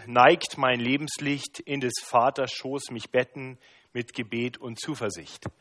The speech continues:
Der Michael Ludwig hat gerade schon für Fritz Günther Panier gebetet, der heute nicht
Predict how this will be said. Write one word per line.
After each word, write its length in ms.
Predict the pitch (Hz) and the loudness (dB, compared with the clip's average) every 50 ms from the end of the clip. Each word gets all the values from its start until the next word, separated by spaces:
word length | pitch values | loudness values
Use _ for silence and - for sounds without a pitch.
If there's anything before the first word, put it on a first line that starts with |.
| _ _ _ _ _ - _ - - - _ _ _ | _ _ _ _ _ -20 _ -20 -20 -20 _ _ _
Der 80 | - 135 | -4 2
Michael 200 | 151 165 170 160 | 6 6 6 8
Ludwig 280 | 180 196 175 170 151 | 6 4 4 4 6
hat 140 | 160 156 156 | 6 4 6
gerade 260 | - 143 143 156 156 | 8 8 8 8 8
schon 260 | 143 - 151 143 143 131 | 6 2 0 -2 -2 -4
für 220 | - 143 139 127 | -6 -4 -4 -2
Fritz 220 | - 147 135 - | -2 -4 -4 -4
Günther 220 | - 160 156 151 139 | -4 -2 -2 -2 0
Panier 380 | - 139 135 135 165 185 196 | 0 0 2 6 8 8 8
gebetet, 640 | 175 170 139 165 165 160 156 151 160 147 135 - - | 8 4 2 4 6 6 6 6 4 0 0 0 2
der 480 | 139 135 131 123 120 117 113 110 - - - - - - _ _ _ | 6 8 8 10 8 8 6 2 -4 -10 -20 -20 -20 -20 _ _ _
heute 200 | - 131 120 123 | -4 -4 -4 -2
nicht 200 | 123 123 113 - | -4 -4 -6 -6